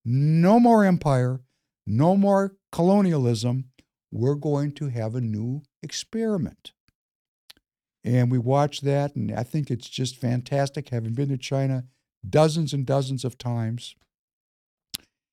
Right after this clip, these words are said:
and having devoted my life to the study of Chinese philosophy, um,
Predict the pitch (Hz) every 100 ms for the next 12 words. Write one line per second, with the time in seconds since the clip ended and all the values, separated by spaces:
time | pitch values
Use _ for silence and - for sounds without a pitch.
0 | _ 98 120 117 110 110 139 127 117 113
1 | 110 - 101 92 - 123 123 98 - 107
2 | 107 92 - 101 139 196 - 90 90 -
3 | _ _ _ _ _ _ - 90 87 82